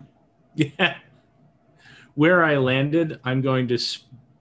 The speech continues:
um, spread a, um, throw a spray of ball bearings.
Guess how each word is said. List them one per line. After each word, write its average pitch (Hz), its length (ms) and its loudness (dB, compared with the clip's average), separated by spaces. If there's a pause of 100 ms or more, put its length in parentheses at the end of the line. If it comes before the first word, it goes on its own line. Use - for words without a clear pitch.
(100)
um, 107 380 -4
spread 131 720 -4
a, 113 540 -2 (1160)
um, 104 360 -6 (240)
throw 139 320 2
a 127 40 2
spray 127 360 -4
of 120 180 -4
ball 113 220 0
bearings. 92 540 -6